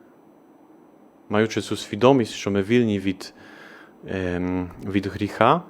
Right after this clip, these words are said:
завдяки, е, смерті Ісуса, завдяки, е, Його, можна сказати, дару,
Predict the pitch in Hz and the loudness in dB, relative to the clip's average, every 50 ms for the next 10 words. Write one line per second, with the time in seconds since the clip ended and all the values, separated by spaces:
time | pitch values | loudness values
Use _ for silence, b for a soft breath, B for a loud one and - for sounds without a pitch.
0 | B B B B B B B B B B - - - - - - - _ - - | B B B B B B B B B B -20 -20 -20 -20 -20 -20 -20 _ -20 -20
1 | - - _ - - - - - 95 104 95 92 95 104 92 - - 123 110 104 | -20 -20 _ -20 -20 -20 -18 -8 -2 -2 -2 2 2 0 0 4 4 6 6 6
2 | 98 92 - - - 101 95 90 - - - 110 107 104 104 - - 98 92 - | 4 0 -4 -10 -12 -10 -10 -10 -10 -4 0 2 2 2 2 0 0 0 0 0
3 | - - 113 107 - - 92 90 90 95 90 - - 95 92 - - 110 104 95 | 2 2 2 2 2 -4 -6 -4 -4 -6 -6 -4 -4 -6 -6 0 2 4 4 4
4 | 95 - - - - - 92 92 92 92 92 95 98 98 95 107 107 101 95 - | 2 -4 -16 -16 -8 -6 -4 -2 -2 -2 0 2 2 4 8 10 8 8 8 4
5 | B B B B B B B B B B B - - - - 95 95 98 98 92 | B B B B B B B B B B B -20 -18 -12 -6 -4 -2 0 0 -2
6 | - - - 92 92 95 90 - - 92 90 90 92 92 98 95 92 98 104 127 | -2 0 -2 0 2 0 -2 0 -4 -4 -2 -2 -4 2 4 4 6 8 6 6
7 | 156 170 | 6 4